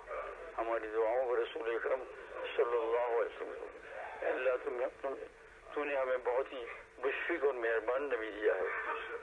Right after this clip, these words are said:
مولا، مشفق اور مہربان نبی دیا ہے مولا کریم۔ ایسا نبی کسی امت کو ملا نہیں مولا کریم۔ اس رسول صلی اللہ علیہ وسلم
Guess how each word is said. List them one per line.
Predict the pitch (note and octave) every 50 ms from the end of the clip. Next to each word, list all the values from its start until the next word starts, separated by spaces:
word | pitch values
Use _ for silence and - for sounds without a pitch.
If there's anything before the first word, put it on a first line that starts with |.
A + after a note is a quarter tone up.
| - - -
مولا، | - - - - - - - - - - - - - -
مشفق | - - - - D3+ C#3
اور | C#3 C3+
مہربان | B2 B2 A#2 A2+ A2 A2 A2+ C3 C#3+ C#3
نبی | B2+ A#2+ A2+ A2+ A2+ A2
دیا | A2 A2+ A2+ G#2+
ہے | - - - - - - -
مولا | - A2+ A2 G#2 G#2 G#2 A2 - -
کریم۔ | - - A2 - - - - - - - - - - - - - - - -
ایسا | A#2+ A#2+ G#2+ A#2 -
نبی | A#2 A#2 A2+ A2+ A#2 A2 -
کسی | - - - -
امت | B2+ B2 B2 B2 B2 -
کو | - B2
ملا | A#2 A2+ A2+ A2+ A2
نہیں | A2 G#2 G#2 - - - - - - - -
مولا | A#2+ B2+ B2 A#2 A2 A2 A2 A2 -
کریم۔ | - A2+ A2 A2 A2 - - - - - - -
اس | - G#2 - - - - - - - - - - - - - - -
رسول | C#3 - - - D3+ D3 D3+ -
صلی | - B2+ B2 A#2+
اللہ | A#2 A#2 A2+ A#2 B2
علیہ | B2+ B2+ A#2+ A2 A2 A2+
وسلم | A2 - - A#2+ A2 G#2+ A2+ A2+ -